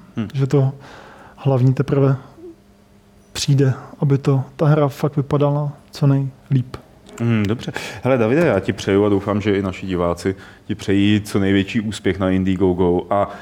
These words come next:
Speaker 1: že i kdyby se dostavil neúspěch, tak slib, že v tom budeš pokračovat dál.
Speaker 2: Slibuju.
Speaker 1: Dobře. <laughs> A ještě mi řekni jednu věc, kde se dá sehnat to triko?
Speaker 2: To triko se zatím nedá sehnat nikde a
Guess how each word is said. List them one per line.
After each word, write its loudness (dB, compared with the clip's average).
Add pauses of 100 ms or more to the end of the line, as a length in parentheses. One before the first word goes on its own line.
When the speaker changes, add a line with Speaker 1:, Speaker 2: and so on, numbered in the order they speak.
(160)
Speaker 1:
že 0
i 2
kdyby 6
se 0
dostavil 2
neúspěch, 0
tak -6
slib, 0
že 0
v -12
tom -2
budeš 2
pokračovat -2
dál. -2 (840)
Speaker 2:
Slibuju. 2 (320)
Speaker 1:
Dobře. 0 (580)
<laughs> 0
A 0
ještě 0
mi 2
řekni 0
jednu 0
věc, 0 (140)
kde 0
se -4
dá 0
sehnat 0
to 0
triko? -6 (960)
Speaker 2:
To 0
triko 2
se 0
zatím 4
nedá 6
sehnat 4
nikde 4
a 2